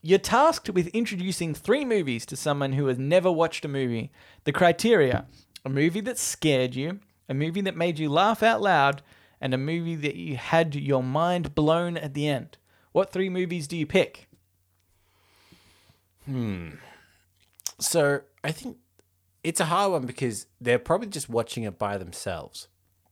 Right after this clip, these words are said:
Speaker 1: Mm.
Speaker 2: So,
Speaker 1: The,
Speaker 2: like,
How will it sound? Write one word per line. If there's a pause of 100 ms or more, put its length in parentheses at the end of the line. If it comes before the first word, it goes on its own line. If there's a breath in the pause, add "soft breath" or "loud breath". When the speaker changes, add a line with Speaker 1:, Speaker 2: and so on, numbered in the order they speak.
(160)
Speaker 1:
Mm. (280)
Speaker 2:
So, (420)
Speaker 1:
The,
Speaker 2:
like,